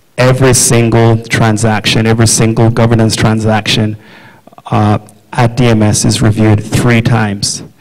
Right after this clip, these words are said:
So, mm, there's a system of checks and balances that really helps,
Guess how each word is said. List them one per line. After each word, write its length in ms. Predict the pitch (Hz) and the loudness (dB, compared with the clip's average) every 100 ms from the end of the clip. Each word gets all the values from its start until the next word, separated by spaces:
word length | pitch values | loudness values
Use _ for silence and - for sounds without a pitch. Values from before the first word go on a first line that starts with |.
| _ - _ _ _ | _ -20 _ _ _
So, 380 | - - 127 127 | -6 0 2 4
mm, 320 | 127 127 120 | 2 0 0
there's 280 | 127 127 127 | 2 2 2
a 60 | 127 | 2
system 500 | - 156 127 - 143 | 2 2 2 0 0
of 180 | 127 - | 0 -2
checks 380 | - 127 - | -2 0 0
and 120 | 120 113 | -2 0
balances 720 | 110 113 120 - 123 123 - | 2 2 0 0 0 0 0
that 160 | 120 110 | 0 2
really 420 | 113 120 120 117 | 2 2 2 2
helps, 640 | 113 - 117 - - - | 2 2 0 -2 -12 -12